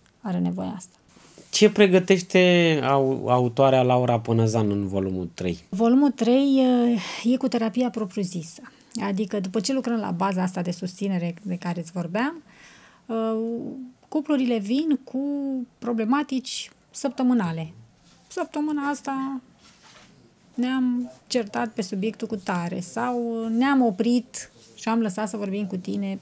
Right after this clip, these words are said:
Speaker 1: când am ajuns într-o zonă mai fierbinte.” Ă,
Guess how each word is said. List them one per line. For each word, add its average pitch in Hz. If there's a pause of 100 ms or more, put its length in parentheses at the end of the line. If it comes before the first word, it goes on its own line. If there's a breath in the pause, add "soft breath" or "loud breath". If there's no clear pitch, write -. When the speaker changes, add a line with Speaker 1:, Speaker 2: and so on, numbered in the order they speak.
Speaker 1:
când 190
am 190
ajuns 185
într-o 185
zonă 180
mai 180
fierbinte.” 175 (1040 loud breath)
Ă, 202